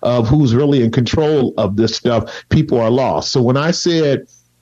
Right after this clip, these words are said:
the Bible is divided in what are called mega narrative characteristics, and I use the word darkness first. That's the way the Genesis text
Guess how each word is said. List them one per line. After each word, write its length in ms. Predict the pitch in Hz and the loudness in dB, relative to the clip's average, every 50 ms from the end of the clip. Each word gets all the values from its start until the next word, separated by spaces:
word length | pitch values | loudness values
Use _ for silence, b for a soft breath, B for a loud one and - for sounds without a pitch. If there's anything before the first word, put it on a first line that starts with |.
| _ _ - | _ _ -8
the 140 | - 120 120 | -4 -2 -2
Bible 500 | 110 139 139 147 147 139 147 147 143 147 | 0 0 0 0 0 0 0 0 0 0
is 440 | - 127 127 127 127 127 123 117 107 | 0 0 0 2 2 0 0 0 -2
divided 600 | 107 110 127 113 131 139 143 143 143 143 139 - _ _ _ - - _ | -2 -2 -2 0 0 0 0 2 0 0 -2 -4 _ _ _ -20 -10 _
in 220 | - 127 127 123 | -2 0 2 2
what 180 | 123 123 123 - | 2 2 2 2
are 80 | 123 113 | 0 0
called 500 | - - 151 143 139 131 127 123 123 127 | 0 0 0 0 0 0 0 2 2 2
mega 280 | 131 143 151 139 147 | 2 2 2 2 2
narrative 600 | 135 135 139 139 143 135 135 127 135 135 117 - | 2 2 2 0 0 0 0 0 0 -2 -4 -4
characteristics, 1000 | - - - 143 135 127 127 - 131 127 139 143 143 - - 117 110 - - - B B B B B | -4 -4 -2 -2 -2 -2 -2 0 0 0 0 0 -2 -2 0 0 0 0 -2 -6 B B B B B
and 100 | - 110 | 0 2
I 60 | 120 | 2
use 300 | 120 131 156 202 196 175 | 4 4 4 2 2 2
the 100 | - 170 | 0 0
word 260 | 135 135 143 131 117 | 2 2 0 0 0
darkness 560 | 101 135 139 143 151 143 - - 110 107 - - | 0 0 0 0 -2 -2 -2 0 0 0 -2 -2
first. 560 | - - 160 156 127 90 80 - - - B B B B B B - | -4 -2 -2 0 0 0 0 -2 -4 -8 B B B B B B -4
That's 260 | 117 127 143 139 - | -2 -2 -2 -2 -2
the 120 | - 180 | 0 0
way 180 | 165 170 165 160 | 2 2 2 2
the 120 | 156 151 | 2 2
Genesis 560 | 143 123 113 143 139 135 131 - - 135 127 - | 2 2 2 2 2 2 0 0 0 0 0 0
text 380 | - - 143 120 110 - - | -2 -2 -2 -2 -2 -2 -4